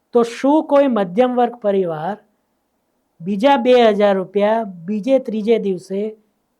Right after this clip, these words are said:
બીજો એન્ડ જોવા માટે જશે? અને એ પણ એન્ડ,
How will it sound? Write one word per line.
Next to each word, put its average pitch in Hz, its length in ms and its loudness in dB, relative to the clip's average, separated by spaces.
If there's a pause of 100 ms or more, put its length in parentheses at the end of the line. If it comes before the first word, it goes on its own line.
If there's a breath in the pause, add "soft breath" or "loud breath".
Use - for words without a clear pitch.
(500)
બીજો 208 360 0
એન્ડ 226 280 -2
જોવા 214 240 0
માટે 208 260 -4
જશે? 190 300 -2
અને 240 180 2
એ 247 240 0
પણ 285 340 0
એન્ડ, 262 320 4